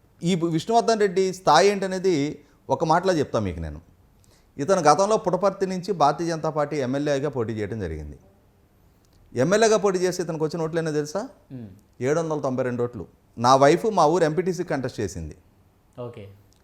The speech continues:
Speaker 1: రెండు వేల నాలుగు వందల ఓట్లు ఉన్న గ్రామంలో పద్నాలుగు వందల ఓట్లు తనకు రావడం జరిగింది.
Speaker 2: మ్మ్.
Speaker 1: ఎంపీటీసీకి పోటీ చేస్తే రెండు వేల నాలుగు వందల ఓట్లకి. ఇతను ఎమ్మెల్యేగా పోటీ చేస్తే వచ్చింది ఏడు వందల తొంభై రెండు ఓట్లు.
Speaker 2: <laughs>
Speaker 1: ఈ నాయకులు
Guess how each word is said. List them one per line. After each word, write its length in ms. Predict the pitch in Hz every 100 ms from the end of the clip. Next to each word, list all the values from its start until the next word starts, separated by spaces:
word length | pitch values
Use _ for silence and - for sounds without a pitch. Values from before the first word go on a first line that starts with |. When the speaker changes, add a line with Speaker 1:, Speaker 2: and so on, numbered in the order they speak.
| -
Speaker 1:
రెండు 220 | 117 151
వేల 140 | 175 170
నాలుగు 240 | 156 151
వందల 520 | 151 143 135 131 123 -
ఓట్లు 340 | 127 143 175 185
ఉన్న 380 | 170 135 110 - _ _ _ 98
గ్రామంలో 640 | 110 131 151 135 160 285 - _ _ _ _ -
పద్నాలుగు 320 | 131 147 147
వందల 160 | 139 139
ఓట్లు 180 | 170 165
తనకు 260 | 143 127
రావడం 260 | 123 127 131
జరిగింది. 380 | 104 87 80 - _ _ _ _ 131
Speaker 2:
మ్మ్. 80 | 120
Speaker 1:
ఎంపీటీసీకి 480 | 135 165 160 131
పోటీ 200 | 113 107
చేస్తే 320 | 95 85 - 92
రెండు 180 | 113
వేల 100 | 131
నాలుగు 220 | 123 113 107
వందల 160 | 101
ఓట్లకి. 380 | 98 90 87 - _ _ _ _ _ _ _
ఇతను 240 | 127 143 143
ఎమ్మెల్యేగా 380 | 143 185 180 175
పోటీ 220 | 165 147
చేస్తే 260 | 147 139
వచ్చింది 260 | 131 165 143
ఏడు 120 | 123
వందల 140 | 123 113
తొంభై 240 | 107 104
రెండు 200 | 98 98
ఓట్లు. 240 | 98 92 - - _ -
Speaker 2:
<laughs> 80 | 147 139 139 - _ _ _ _ _ -
Speaker 1:
ఈ 220 | 117 139
నాయకులు 640 | 127 113 147 151 175 233